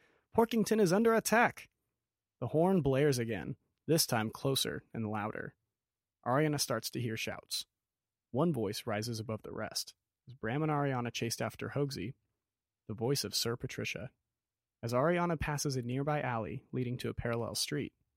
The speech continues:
she sees the knight. Sir Patricia's shield is equipped, and she is waving with her sword hand to a group of townsguard out of Ariana's line of sight. The trio reach Hoagsy's home without incident, and inside they see Fuji and Jazz, with sacks slung over their shoulders,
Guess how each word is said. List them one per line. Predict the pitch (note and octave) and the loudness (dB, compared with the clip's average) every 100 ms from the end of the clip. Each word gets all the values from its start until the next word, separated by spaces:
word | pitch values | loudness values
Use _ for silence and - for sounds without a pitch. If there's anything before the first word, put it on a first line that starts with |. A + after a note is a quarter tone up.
| _ | _
she | - B2 | -8 -4
sees | - B2+ A2+ | 0 -2 -2
the | G#2+ | -6
knight. | G2+ - _ _ _ _ _ _ - | -6 -8 _ _ _ _ _ _ -4
Sir | D#3 | -2
Patricia's | D#3+ - D#3 - C#3+ | -2 -2 -2 -2 0
shield | - - B2 G2+ | 0 0 -4 -4
is | A#2+ | -8
equipped, | G#2+ - - _ _ _ _ _ _ | -8 -10 -12 _ _ _ _ _ _
and | A#2 | -8
she | - | -4
is | A2+ G#2+ | -4 -4
waving | G#2+ C3 D#3 D#3+ | -2 0 0 0
with | D3 | 0
her | D3 | -2
sword | - C3+ B2+ A2+ | 0 -2 -2 -4
hand | F2+ A2+ - _ - | -6 -10 -14 _ -6
to | B2 | -4
a | |
group | C#3 C3 | -4 -6
of | G#2+ | -8
townsguard | - C#3 C#3+ - F2 A#2 - - | -4 -2 -2 -4 -10 -10 -10 -4
out | A#2 | -2
of | A#2+ | 0
Ariana's | A2 A2 G#2 A#2 A2+ | -2 -4 -8 -8 -10
line | G2+ A1 | -10 -10
of | - | -8
sight. | B2 G2+ - _ _ _ _ _ _ _ _ - | -6 -8 -14 _ _ _ _ _ _ _ _ -10
The | |
trio | - D#3 E3+ | -2 2 2
reach | D3+ C#3 - | 2 0 -2
Hoagsy's | C3+ D3 D3+ D#3 | -2 0 -2 -2
home | B2 A2 | -2 -2
without | A2+ A#2 A2 | -2 -2 -2
incident, | A2+ - - - _ _ _ _ - | -4 -4 -6 -12 _ _ _ _ -8
and | A2+ | -4
inside | C#3 D3 C3 A#2+ | -2 0 -2 -2
they | |
see | G#2+ G2 | -2 -4
Fuji | - D3+ D#3 F3 | -2 -2 0 -2
and | F3+ C#3+ | -2 -4
Jazz, | G2 - B2+ - _ - | -6 -8 -10 -14 _ -10
with | B2 | -4
sacks | - - - - - - | 0 0 -2 -8 -10 -8
slung | - C#3+ C3 B2 | -6 -2 -2 -2
over | A#2 | -4
their | G2+ | -4
shoulders, | - C#3+ B2 - - | -2 -4 -4 -10 -16